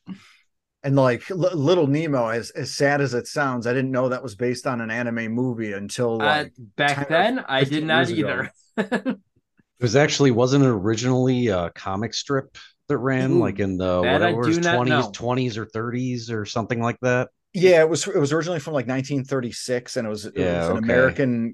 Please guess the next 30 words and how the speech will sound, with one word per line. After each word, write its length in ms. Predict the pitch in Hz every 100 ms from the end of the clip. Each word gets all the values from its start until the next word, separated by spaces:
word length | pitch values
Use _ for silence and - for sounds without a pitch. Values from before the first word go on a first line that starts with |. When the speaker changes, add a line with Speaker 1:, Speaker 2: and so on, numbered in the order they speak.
| _
Speaker 1:
comic, 320 | - 120 135 139 _ -
comic 340 | 143 147 165
strip 340 | - 175 170 123
on 400 | 110 - 117 123
the, 180 | 120 123
in 100 | 139
the 80 | 135
New 140 | 131
Yorker, 520 | 123 127 139 135 107
I 100 | 95
think, 220 | - 110
for 200 | - 104
a 40 | 95
year 320 | 98 110 98
or 100 | 95
Speaker 3:
That 80 | 87
Speaker 1:
something. 120 | 95
Speaker 3:
sounds 300 | 104 95 82
right. 360 | 90 92 87 87
Yeah, 220 | 90 87
Speaker 2:
Did 160 | 85 -
not 180 | 160 175
Speaker 3:
yeah. 60 |
Speaker 2:
know 120 | 202
that. 320 | 220 127 123 123
I 120 | 139
knew 360 | 143 151 185
of 140 | 220 185
the 220 | 208 208
anime. 480 | 214 202 131 104